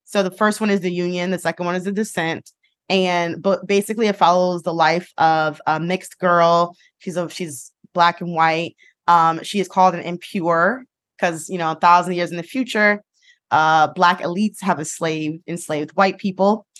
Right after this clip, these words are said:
And, uh, they've cut off the north and south of the United States. And they have the indigenous people living on one side and then black elites who enslave white people living in the south. And, and so, yeah, basically it's a story about, um,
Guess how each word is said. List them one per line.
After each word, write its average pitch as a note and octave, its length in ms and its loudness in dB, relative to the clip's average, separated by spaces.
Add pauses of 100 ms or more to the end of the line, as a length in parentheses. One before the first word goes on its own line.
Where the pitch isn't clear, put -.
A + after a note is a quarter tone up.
(460)
And, F#3 340 -2
uh, C3+ 520 2
they've F#3 240 -2
cut G#3 200 0
off F3 380 4 (180)
the F3+ 140 -4
north F3 320 -2
and F3 120 -6
south F3 460 2 (200)
of E3+ 220 -2
the F3 60 -4
United F3 280 -2
States. - 640 -6
And E3+ 180 -6
they F3 60 -2
have E3+ 220 2
the E3+ 120 -4
indigenous F3+ 420 -2
people F#3 240 -2
living F3 240 2
on E3 140 0
one E3 180 -2
side D#3 420 4
and D3 80 -6
then D3 120 -6
black E3+ 320 2
elites D#3+ 460 -6 (240)
who G#3+ 100 0
enslave E3 400 -2
white F3 240 2
people E3+ 280 -6
living E3 260 -4
in D#3+ 80 -4
the D#3+ 80 -6
south. F3+ 400 4 (560)
And, G#3 240 -2
and G3+ 100 -6
so, G#3 140 -4
yeah, G#3+ 280 4
basically F#3+ 540 -4
it's F#3 100 -8
a F#3 40 -8
story F3+ 280 -2
about, E3+ 460 2 (280)
um, D#3 500 -4